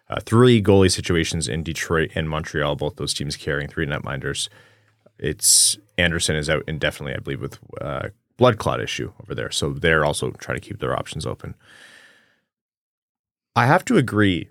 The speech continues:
I think a lot of Red Wings fans would be frustrated that they haven't seen Alex Lyon yet. I understand how they've gotten here. They'll carry Lyon through the Sweden trip.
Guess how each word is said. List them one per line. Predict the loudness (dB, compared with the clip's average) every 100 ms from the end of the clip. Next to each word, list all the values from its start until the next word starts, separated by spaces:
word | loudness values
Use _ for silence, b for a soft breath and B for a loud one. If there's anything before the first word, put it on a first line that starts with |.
| -2
I | 2
think | 4 4
a | 4
lot | 6 6 6
of | 6
Red | 4
Wings | 2 0
fans | 2 4
would | 2 -2
be | -6
frustrated | -2 0 2 2 4 4 2
that | -4
they | -4
haven't | -4 -2
seen | -2 -2
Alex | 0 0 -2 -4
Lyon | -2 0 -2 -4
yet. | -2 2 2 0 _ _ _ 0
I | 4
understand | 4 4 2 0 -2
how | 0 2 2
they've | 0 2
gotten | 2 2
here. | 2 4 6 4 2
They'll | 4 6 6 4 2 0
carry | 0 4 6 6 4
Lyon | 2 2 2 0
through | -4 -4 -2
the | 0
Sweden | -2 -2 -6
trip. | -4 -4